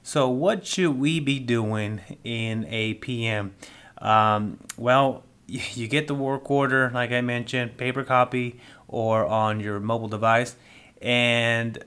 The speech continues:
um, you don't, you don't wanna go in there and start writing numbers down as you see them and, and then close it out and be done with it. No, that's not a good idea.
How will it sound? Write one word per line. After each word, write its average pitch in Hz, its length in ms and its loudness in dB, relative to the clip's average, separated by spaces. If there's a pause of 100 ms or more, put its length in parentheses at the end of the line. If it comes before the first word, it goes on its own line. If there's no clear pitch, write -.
um, 113 480 0 (320)
you 135 180 2
don't, 160 360 0
you 147 100 -2
don't 151 360 0
wanna 156 280 2
go 135 300 4
in 127 260 2
there 113 600 2
and 110 580 -4
start - 440 0 (180)
writing 117 380 2
numbers 123 300 0
down 120 420 0 (640)
as 110 260 -2
you 110 80 -8
see 151 280 0
them 101 340 -4 (100)
and, 107 480 -4
and 107 220 -6
then 110 140 -4
close 120 320 0
it 113 80 -4
out 113 260 4
and 107 220 -8
be 107 100 -6
done 123 260 2
with 110 160 -2
it. 101 220 -10 (460)
No, 131 200 6
that's 131 200 4
not 139 180 4
a - 20 0
good 127 200 0
idea. 117 480 0